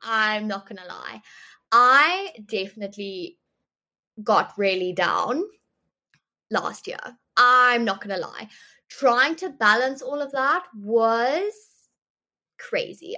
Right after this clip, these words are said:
I don't know how I did it. To this day, looking back on it now, I still don't know how I managed to go out on the weekends or to see my boyfriend as much as I did and to just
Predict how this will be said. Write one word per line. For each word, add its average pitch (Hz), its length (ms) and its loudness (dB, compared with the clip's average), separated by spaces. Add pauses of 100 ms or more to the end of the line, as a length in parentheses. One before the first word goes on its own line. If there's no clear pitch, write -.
I 294 800 2 (180)
don't 247 260 2
know 269 180 -4
how 233 280 -2
I 220 120 0
did 202 220 -6
it. - 220 -12 (220)
To 370 160 4
this 427 220 0
day, 220 360 4
looking 247 360 0
back 233 260 0
on 226 80 -8
it 214 80 -6
now, 202 260 -6
I 214 240 -2
still 220 460 -4 (220)
don't 226 160 4
know 208 160 0
how 220 180 -2
I 214 120 0
managed 202 500 -4
to 247 100 -4
go 202 180 2
out 175 320 0
on 202 80 -10
the 202 80 -6
weekends 185 880 -10
or 196 440 -2 (720)
to 320 140 0
see 269 400 -4
my 247 180 2
boyfriend 226 440 -2
as 220 120 -6
much 208 260 -8
as 214 140 -10
I 190 120 -6
did 165 400 -4 (100)
and 208 560 -2 (120)
to 240 460 -2 (300)
just 320 480 -4